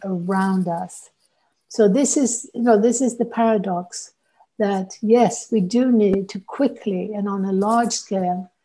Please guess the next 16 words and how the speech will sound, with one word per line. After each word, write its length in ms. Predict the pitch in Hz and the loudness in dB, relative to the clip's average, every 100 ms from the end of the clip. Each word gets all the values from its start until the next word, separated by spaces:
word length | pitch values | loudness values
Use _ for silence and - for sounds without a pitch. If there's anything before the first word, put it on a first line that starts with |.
| _ | _
communicate, 1040 | - 180 180 214 311 262 - 156 - - - _ _ _ _ 220 | -4 0 4 6 6 4 0 -6 -6 -8 -16 _ _ _ _ 0
but 100 | 202 | 4
we 160 | 220 | 4
do 180 | 196 208 | 4 4
not 600 | 196 196 208 254 254 - _ - | 4 2 2 2 0 -4 _ -6
ever, 420 | 269 254 190 160 175 _ _ _ _ _ _ | 0 2 2 -2 -8 _ _ _ _ _ _
or 120 | 214 | -2
we, 180 | 202 214 | 4 4
we 240 | 214 226 226 | 6 2 0
cannot 720 | - 294 320 277 226 185 - - | -8 -2 2 4 2 0 -8 0
ever 440 | 240 196 170 165 _ _ _ _ _ - | 0 2 -4 -8 _ _ _ _ _ -8
have 260 | 214 208 | -4 -2
that 420 | 208 185 180 185 | -2 -2 -4 -2
big 260 | 262 247 214 | 2 2 4
right 400 | 220 220 208 196 | 2 2 0 -2
thing 460 | - 226 196 185 | 2 4 4 2